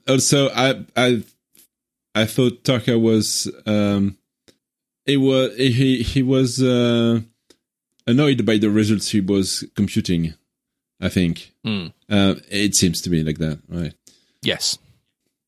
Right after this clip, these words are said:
Speaker 1: So I got a response from, uh, Andrew, our, uh, resident astronomer, who said, "If a
Speaker 2: Ooh.
Speaker 1: spaceship was stationary at the same distance from the sun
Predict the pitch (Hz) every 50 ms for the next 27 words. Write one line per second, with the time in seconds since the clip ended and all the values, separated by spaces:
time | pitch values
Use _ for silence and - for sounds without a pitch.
0 | _ _ _ - - 165 156 151 151 147 180 170 156 - 143 139 139 143 151 147
1 | - - - 135 127 120 - - - - 113 107 107 107 104 101 104 - _ -
2 | 107 98 95 92 90 90 87 - 104 110 117 101 95 87 87 85 85 90 87 87
3 | 87 87 87 87 87 85 85 95 92 95 87 90 87 92 92 - 113 147 139 -
4 | - 135 127 123 117 117 117 110 104 - - - - - 127 123 - - 131 131
5 | 139 151 - 185 175 180 196 - - 277 - - 160 139 - - 151 139 - 139
6 | 120 104 101 101 92 - 107 104 95 104 104 - - 151 175 175 165 147 - -
7 | 127 123 120 - - - 123 117 117 117 117 117 - - 131 127 131